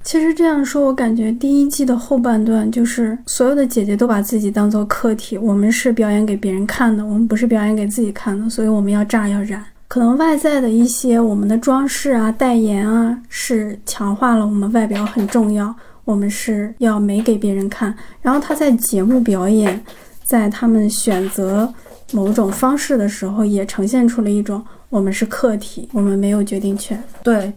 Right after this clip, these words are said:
Speaker 2: 因为我们中国这种白瘦幼的这种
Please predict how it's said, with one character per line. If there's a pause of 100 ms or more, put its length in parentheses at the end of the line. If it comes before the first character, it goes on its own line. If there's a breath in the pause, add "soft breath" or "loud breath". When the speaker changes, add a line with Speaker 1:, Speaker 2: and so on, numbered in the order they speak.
Speaker 2:
因
为
我
们
中
国
这
种
白
瘦
幼
的
这
种